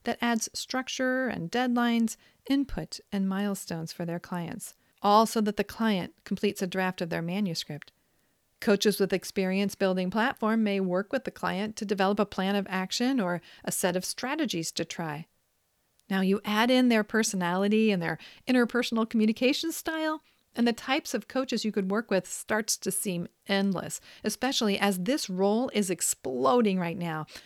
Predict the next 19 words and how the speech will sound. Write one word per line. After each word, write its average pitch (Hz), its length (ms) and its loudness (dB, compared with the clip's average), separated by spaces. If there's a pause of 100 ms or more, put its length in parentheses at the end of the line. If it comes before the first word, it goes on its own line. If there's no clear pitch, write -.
with 226 160 0
coaches 320 380 4
popping 247 400 2
up 220 260 2
everywhere 226 460 2
with 190 160 0
different 233 300 -2
kinds 262 200 2
of 190 140 -2 (220)
certification 220 880 0 (280)
as 196 200 2
well. 170 340 -2 (380)
Here 339 260 2
are 220 160 0
just 233 420 -4
some 220 480 -2
of 180 200 -6
the 190 80 2
types - 420 -4